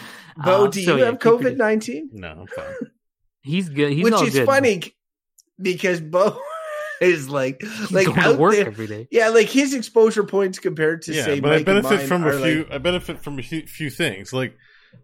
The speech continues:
Speaker 3: <clears throat> first of all, I'm not just going anywhere and I'm not looking things, right? I, I have a very limited scope of where I go, and the places I go are not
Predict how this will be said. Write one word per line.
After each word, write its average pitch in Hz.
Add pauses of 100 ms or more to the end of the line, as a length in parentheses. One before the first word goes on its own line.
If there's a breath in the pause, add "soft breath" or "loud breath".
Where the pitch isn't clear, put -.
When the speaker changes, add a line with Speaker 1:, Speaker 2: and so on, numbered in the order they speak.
(180)
Speaker 3:
<clears throat> 113
first 202
of 117
all, 92 (300)
I'm 123
not 147
just 107
going 117
anywhere 101
and 90
I'm 95
not 98
looking 90
things, 87 (580)
right? 92 (440)
I, 107
I 113
have 131
a -
very 131
limited 123
scope 123
of 117
where 107
I 101
go, 95
and 110
the 107
places 120
I 107
go 104
are 95
not 98